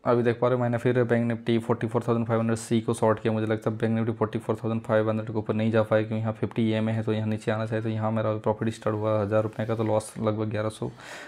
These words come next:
बारह सौ में आ गया है अभी। तो फिलहाल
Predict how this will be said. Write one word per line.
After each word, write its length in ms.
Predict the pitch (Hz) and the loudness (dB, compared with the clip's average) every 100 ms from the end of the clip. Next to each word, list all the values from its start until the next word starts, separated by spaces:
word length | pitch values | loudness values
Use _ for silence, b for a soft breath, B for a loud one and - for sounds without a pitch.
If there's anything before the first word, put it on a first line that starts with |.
| B | B
बारह 160 | 113 113 | 2 2
सौ 160 | - 117 | 2 0
में 120 | 113 | 2
आ 140 | 107 | 2
गया 220 | 113 107 | 2 2
है 160 | 101 107 | 0 -2
अभी। 160 | 107 135 B B B B _ | -2 -6 B B B B _
तो 320 | - 107 104 - - | -2 0 0 -4 -8
फिलहाल 320 | 117 110 110 | -2 0 0